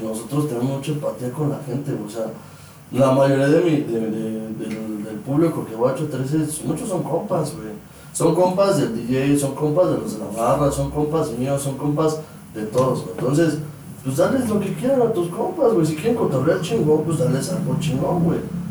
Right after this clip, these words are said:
Entonces, pues, hay que echarle ahí en ese pedo, güey. No nada más hacer las cosas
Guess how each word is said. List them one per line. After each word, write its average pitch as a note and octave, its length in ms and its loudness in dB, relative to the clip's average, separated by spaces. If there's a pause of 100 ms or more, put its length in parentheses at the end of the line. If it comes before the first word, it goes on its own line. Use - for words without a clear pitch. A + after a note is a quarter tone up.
(300)
Entonces, A#3+ 300 -2
pues, - 140 -4
hay A#2+ 80 -4
que - 140 -4
echarle A#2+ 320 0 (520)
ahí E2+ 160 -6
en B2+ 80 0
ese D3 200 2
pedo, - 260 0
güey. C#3+ 120 2
No D3 120 4
nada E3+ 140 2
más E3 120 2
hacer D3 160 0
las D3 80 -2
cosas D3+ 240 -4